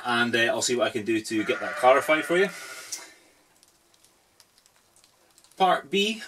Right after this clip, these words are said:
will be coming very, very soon, and we'll be looking at installing the floor, which is this large lump of wood that supports these frames and actually ties the frames to the keel beneath it, and we'll be looking at doing that in the next episode.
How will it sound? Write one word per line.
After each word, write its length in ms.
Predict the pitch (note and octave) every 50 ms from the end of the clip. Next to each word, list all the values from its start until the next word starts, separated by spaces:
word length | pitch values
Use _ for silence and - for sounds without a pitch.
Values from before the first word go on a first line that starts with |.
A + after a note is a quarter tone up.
| -
will 180 | - D#3+ D#3+ D#3+
be 180 | D3+ D3 C#3+
coming 540 | B2+ - D#3+ D#3 D3+ D3 C#3+ C#3+ D3 C3+ A#2+
very, 220 | B2+ C#3+ C#3+ C#3 C3+
very 260 | B2 C3+ C3 B2+ B2
soon, 320 | - - F3+ G#3 G#3+ - -
and 320 | C3+ C3 B2+ B2 B2 A#2+
we'll 160 | A#2+ C3 C3
be 120 | A#2+ C3 C3+
looking 280 | D3+ D3 - C#3+ C#3+ C#3
at 240 | C#3 B2+ B2 -
installing 640 | - B2+ A#2+ - - B2+ B2+ B2+ C3 B2+ A#2+ B2 B2 A2+
the 220 | A#2 A2 G#2+ G#2
floor, 420 | - - - D#3+ E3 F#3 G#3+ - - - - - - - -
which 200 | - B2+ - -
is 240 | B2+ A#2 - - - - - - -
this 220 | - F#3 - -
large 320 | D#3 D#3+ D3+ D3 C#3+ C#3 C#3
lump 180 | D3 D3 C#3
of 100 | C3+ B2+
wood 220 | C3 E3+ F#3+ - - - - - - - - - -
that 140 | - - -
supports 560 | - C3 - - C#3+ B2+ A#2+ - - - -
these 260 | - F#3 F#3 E3 D#3+
frames 500 | - C3 C3 C3 C3 C3 A#2+ A#2+ - - - - - _
and 100 | A#2+ A#2
actually 240 | B2 - - B2 A2
ties 540 | - - C#3+ C#3+ C#3+ C#3+ C#3 C3 A#2+ A2+ A2+
the 80 | A2
frames 560 | - - - D#3+ D#3 D3 C3+ B2+ A#2+ A#2 - - - - - -
to 180 | - F#3 F3+
the 80 | D3+ C#3
keel 260 | A2+ - C3+ C3 A#2+
beneath 320 | G2 A2 G#2 G#2 G2+ F#2 -
it, 140 | G#2 G2
and 100 | - G#2+
we'll 80 | G2+ G2+
be 80 | G#2 A2+
looking 300 | B2 C3 - - A#2 G#2
at 100 | F#2 F#2
doing 200 | A2+ A2 G#2 G#2
that 180 | G#2 G2+ G2+
in 80 | G2 G2
the 80 | G2+
next 240 | G#2 G#2 G2 - -
episode. 340 | B2 B2 - - - D#3+ E3